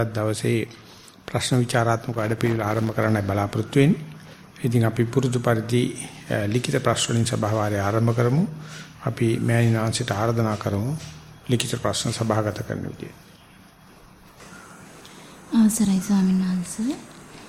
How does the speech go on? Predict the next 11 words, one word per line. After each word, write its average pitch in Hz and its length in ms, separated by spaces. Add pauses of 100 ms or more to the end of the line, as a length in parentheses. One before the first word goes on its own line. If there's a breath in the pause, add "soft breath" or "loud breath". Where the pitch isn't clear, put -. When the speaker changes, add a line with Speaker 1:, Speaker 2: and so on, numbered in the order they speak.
(360 loud breath)
Speaker 2:
ම්ම්, 202 400 (200)
ස්වාමීන් 220 380
වහන්සේ 214 320
අද 208 160
දවසට 196 560 (220)
ප්‍රශ්න 196 480
දහතුනක් 196 560
අපිට - 240
ලැබිලා 185 380
තියෙනවා. 185 460 (840 loud breath)
අ, 196 100